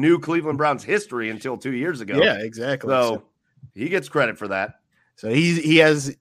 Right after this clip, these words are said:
Speaker 2: gotten a, a well-earned retirement, and then Alex Mack hanging it up, uh, someone who I think we wish the Browns would have stuck around a little bit more, but the Browns maybe played, uh, uh,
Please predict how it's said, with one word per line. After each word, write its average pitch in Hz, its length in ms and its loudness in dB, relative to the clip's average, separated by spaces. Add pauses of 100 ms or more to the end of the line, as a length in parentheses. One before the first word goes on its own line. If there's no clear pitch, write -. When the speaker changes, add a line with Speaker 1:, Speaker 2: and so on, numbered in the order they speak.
(540)
Speaker 2:
gotten 156 260 4
a, 131 220 2
a 131 120 2
well-earned 151 600 4
retirement, 127 760 -4
and 120 140 -8
then 120 400 -6
Alex 165 380 0
Mack 135 260 -6
hanging 117 380 -12
it 113 140 -10
up, 107 220 -8 (400)
uh, 117 240 -4
someone 131 300 -4
who 123 140 -4
I 117 60 -4
think 120 120 -6
we 120 100 -8
wish 123 240 -6
the 127 60 -12
Browns 123 460 -6
would 139 300 -6
have 151 60 -6
stuck 160 220 0
around 151 300 2
a - 20 -2
little 151 180 2
bit 139 140 0
more, 139 240 2
but 117 140 -6
the 120 80 -6
Browns 131 320 -2 (120)
maybe 131 380 -8 (220)
played, 147 400 0
uh, 135 240 2 (680)
uh, 123 120 -4